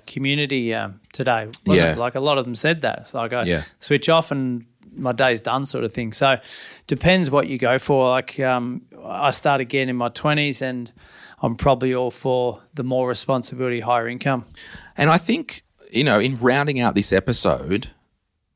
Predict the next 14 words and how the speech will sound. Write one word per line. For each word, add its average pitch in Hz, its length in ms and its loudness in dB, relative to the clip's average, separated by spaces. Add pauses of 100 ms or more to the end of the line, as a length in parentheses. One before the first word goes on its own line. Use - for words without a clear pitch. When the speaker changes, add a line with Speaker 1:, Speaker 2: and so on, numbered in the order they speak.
(180)
Speaker 2:
would 131 260 2
you 120 120 4
rather, 98 520 2 (400)
I 233 60 2
think - 280 0
you 277 60 0
need 233 160 2
to - 120 0
ask - 300 4
yourself, - 560 -4 (240)
what - 280 0
do - 80 0
you 120 100 4
want? - 380 -4